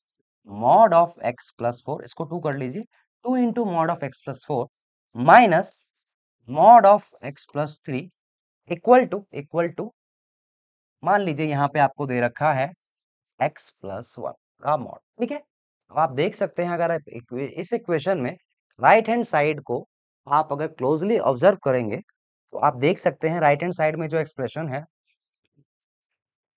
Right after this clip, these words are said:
x plus one, यहाँ पे कैसा साइन है, नेगेटिव का। तो ट्रायंगुलर इनइक्वालिटी में क्या होता है, राइट हैंड साइड में जो एक्सप्रेशन होता है,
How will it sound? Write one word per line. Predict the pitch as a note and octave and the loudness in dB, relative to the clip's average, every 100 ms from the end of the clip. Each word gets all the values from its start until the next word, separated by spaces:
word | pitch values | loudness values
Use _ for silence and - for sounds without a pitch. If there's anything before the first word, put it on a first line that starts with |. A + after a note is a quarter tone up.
| _ | _
x | B2 C#3+ - | -8 -8 -6
plus | D#3 D#3+ D#3 | -4 -2 -4
one, | C3 F#2+ - - | -10 -10 -14 -10
यहाँ | C3 - | -8 -6
पे | |
कैसा | D#3+ D#3 F#3 | -6 -4 -2
साइन | D3 F3 | 0 -2
है, | A3 G#3+ | -2 -4
नेगेटिव | C#3+ C3 B2 A2+ - | -6 -6 -8 -8 -8
का। | |
तो | G2 - _ _ _ _ | -10 -10 _ _ _ _
ट्रायंगुलर | C3 C3+ F3+ | -8 -4 -2
इनइक्वालिटी | D3 E3+ D3 D#3 D3+ | -2 -4 -4 -4 -4
में | F3 E3 | -6 -4
क्या | D#3+ | -2
होता | D3+ D3+ E3+ | -2 -2 0
है, | |
राइट | D#3+ C#3 | 0 0
हैंड | D#3+ | -4
साइड | D#3 D#3 | -4 -4
में | D3+ | -4
जो | D3+ | -6
एक्सप्रेशन | C#3 B2+ B2 D3+ | -6 -8 -8 -8
होता | B2+ | -2
है, | D#3 | -2